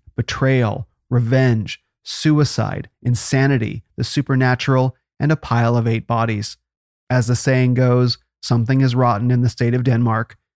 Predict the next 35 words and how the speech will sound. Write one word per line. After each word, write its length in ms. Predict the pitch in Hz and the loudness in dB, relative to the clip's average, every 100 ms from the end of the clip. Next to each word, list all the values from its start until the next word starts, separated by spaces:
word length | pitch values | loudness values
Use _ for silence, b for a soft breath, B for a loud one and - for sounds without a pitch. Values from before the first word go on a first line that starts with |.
| _ _ | _ _
and 180 | - 120 | -2 0
perhaps 360 | 131 127 123 - | 2 0 0 -2
now 260 | 127 117 | 0 2
you 160 | 117 117 | 0 0
understand 480 | 113 113 - 113 104 | -2 -2 -2 -2 0
how 140 | 113 | -2
true 300 | 123 - 123 | -2 -2 0
those 240 | 117 117 104 | 0 -2 -2
words 300 | 117 113 117 | -4 -2 -2
are. 340 | 113 107 107 _ _ _ - | -2 -2 -6 _ _ _ -6
Of 100 | 131 | -4
course, 380 | - 165 156 - | -2 0 0 -2
I've 140 | 131 | -2
left 260 | 131 151 - | -2 -4 -2
out 220 | 139 - | -4 -4
several 300 | - 127 123 | -4 -2 -2
famous 460 | 113 - 131 143 147 | -4 -2 -2 0 -4
characters 540 | - 131 131 - 135 | -4 -2 -2 -2 -2
and 140 | 135 131 | 0 -2
scenes, 520 | - 131 120 104 - _ _ _ | -2 0 0 -2 -8 _ _ _
such 220 | - 139 139 | -4 -2 0
as 140 | 113 | 2
those 280 | 127 117 - | 2 2 2
with 100 | 127 | -2
the 80 | 127 | -2
gravediggers, 800 | 131 127 131 117 - - - - _ _ | 0 2 2 0 -4 -8 -12 -16 _ _
Fortinbras, 760 | - 131 139 123 113 101 90 - _ _ | -4 -2 0 0 -2 -4 -8 -12 _ _
Rosencrantz 600 | 123 127 139 131 143 143 | 0 2 2 0 0 2
and 120 | 147 | 0
Guildenstern, 760 | 135 123 120 123 - 123 123 120 - _ | 0 0 0 -2 -2 -2 0 0 -4 _
and 140 | 131 | 0
the 60 | 135 | 2
murder 360 | 127 123 120 117 | 4 2 2 0
of 120 | - | -2
Gonzago, 680 | 120 117 120 123 117 - | -2 0 2 0 0 -6